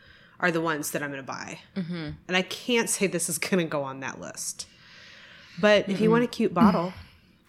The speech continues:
Speaker 2: A cute bottle. This is, this would be a good Tooted and Booted bottle because
Speaker 1: Yeah.
Speaker 2: it's cute
Speaker 1: It's,
Speaker 2: enough.
Speaker 1: to me, it's a good gift.
Speaker 2: Yeah, it's a good gift. Oh, yes, it's a good gift.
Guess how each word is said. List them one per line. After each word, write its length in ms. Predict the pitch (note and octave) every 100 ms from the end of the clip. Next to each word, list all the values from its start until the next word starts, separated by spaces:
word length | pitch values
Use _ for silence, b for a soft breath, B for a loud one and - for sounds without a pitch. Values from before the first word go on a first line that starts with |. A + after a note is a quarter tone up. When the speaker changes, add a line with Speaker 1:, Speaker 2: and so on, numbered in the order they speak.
| -
Speaker 2:
A 80 |
cute 320 | A#3 - C#4+ D4
bottle. 600 | A#3+ A3 A3 G#3+ G#3+ G#3+ F#3
This 200 | B3 E4+
is, 160 | G4+ D#4 -
this 340 | F#3+ F#4+ -
would 140 | B4
be 160 | F4+ D4+
a 60 | B3
good 340 | - A3 G#3+
Tooted 240 | - A3
and 180 | G3+ G3
Booted 300 | F3+ F3+ E3
bottle 420 | - D3 D3 D#3 - -
because 380 | F3+ - G3+ A3+
Speaker 1:
Yeah. 200 | C#4+ -
Speaker 2:
it's 260 | G3 -
cute 480 | - - - A#3+ C#4+
Speaker 1:
It's, 60 | -
Speaker 2:
enough. 640 | B3+ A3+ G#3 A3+ - -
Speaker 1:
to 60 | -
me, 100 | D#4+
it's 100 | E4+
a 40 |
good 240 | E4+ D4+ G3+
gift. 380 | F3+ - - -
Speaker 2:
Yeah, 300 | D4 F#4 F#3+
it's 100 | -
a 60 |
good 300 | A3+ B3+ C4+
gift. 520 | - A3+ F#3+ F#3 - -
Oh, 340 | F#3 G3+ A3 G#3 E3+ -
yes, 280 | F3+ A#3 -
it's 160 | G3
a 60 | A#3
good 360 | - E3+ E3 E3 -
gift. 760 | G#3+ C4+ F4+ A#3+ - - -